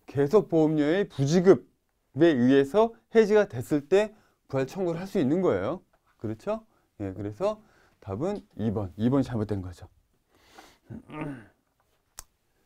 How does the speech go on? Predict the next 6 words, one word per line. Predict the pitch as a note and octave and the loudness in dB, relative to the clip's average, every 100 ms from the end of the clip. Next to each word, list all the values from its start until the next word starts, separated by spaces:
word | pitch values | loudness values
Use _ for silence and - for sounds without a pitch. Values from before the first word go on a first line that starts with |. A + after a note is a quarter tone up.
| _ _ _ _ - | _ _ _ _ 0
어떻게 | F#3+ B3 | 2 4
청구를 | A#3 G#3 F#3+ F3+ | 4 4 4 4
해요? | G#3+ A2+ - - B2 | 2 0 -8 -16 -8
예, | B2+ A2 G#2 | -6 -6 -8
해지가 | F#3+ G#3 G3 | -4 0 0
되면 | C3 B2+ F3 G2 | 2 0 0 -2